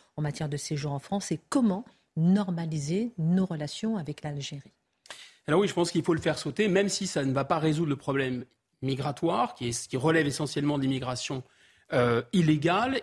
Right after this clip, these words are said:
Speaker 2: et même si ce, ces vis-, ce, ce, ces facilités ne profitent pas au gros de la population algérienne. On a bien compris, ça profite à une élite. Mais c'est important parce que ça a une valeur symbolique très forte. Et je pense que c'est quasiment couper un cordon ombilical qui nous relie à l'histoire coloniale.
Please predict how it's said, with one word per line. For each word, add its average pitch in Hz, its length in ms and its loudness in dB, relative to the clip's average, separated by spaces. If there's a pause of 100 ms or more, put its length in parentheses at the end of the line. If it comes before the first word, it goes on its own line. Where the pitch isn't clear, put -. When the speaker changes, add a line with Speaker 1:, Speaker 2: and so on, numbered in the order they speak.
(180)
Speaker 2:
et 160 140 4
même 202 280 4
si 185 260 -4
ce, 147 340 -2
ces - 160 -4
vis-, 156 360 -4
ce, - 220 -8
ce, - 320 -14
ces 156 160 0
facilités 165 540 0
ne 170 80 2
profitent 160 340 -6
pas 254 220 0 (200)
au 165 120 2
gros 220 320 4
de - 20 -4
la 143 80 0
population 147 460 -4
algérienne. 131 280 -2
On 127 100 -4
a 135 40 -6
bien 170 140 2
compris, 240 400 0 (180)
ça - 140 2
profite 160 400 0
à - 60 0
une 147 140 4
élite. 127 220 0 (260)
Mais 170 60 6
c'est 196 180 2
important 233 360 2
parce 254 160 -2
que - 40 -8
ça 214 120 2
a - 20 4
une 185 80 2
valeur 208 240 4
symbolique 190 420 0
très - 160 0
forte. - 440 -4 (320)
Et 147 80 2
je 165 80 4
pense 285 200 0
que - 80 0
c'est 180 140 0
quasiment 226 460 2
couper 254 580 0
un 175 140 2
cordon 202 420 0
ombilical 185 640 0
qui - 140 -4
nous 175 140 6
relie 202 460 2 (400)
à 170 100 4
l'histoire 214 560 0
coloniale. 170 520 4